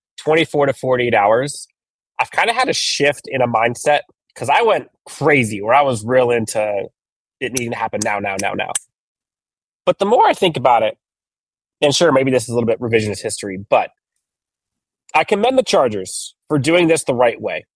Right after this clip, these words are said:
And the right way meaning they are doing things by the book in terms of rules and regulations they have to have that are put in place before things can actually get done,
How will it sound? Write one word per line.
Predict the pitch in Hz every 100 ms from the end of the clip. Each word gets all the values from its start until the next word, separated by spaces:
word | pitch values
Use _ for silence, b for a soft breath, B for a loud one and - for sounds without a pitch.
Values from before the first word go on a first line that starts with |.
| _ _ _ -
And | 120
the | 127
right | 135 131
way | 135
meaning | 131 123 123 120 113
they | 117 120
are | 117
doing | 131 135 143
things | - 147 131 123 117 120
by | 117 113 104
the |
book | 95 - 202 -
in | 127
terms | - 120 110
of | 110 104
rules | 127 131 117
and |
regulations | 123 110 110 131 - 123
they |
have | 120 123 123
to |
have | 123 120 113
that | -
are | 107
put | - 113
in |
place | 110 139 131 131
before | - - 123 123
things | 123 113 -
can | 110
actually | 101 - 104
get | 90 - -
done, | 143 202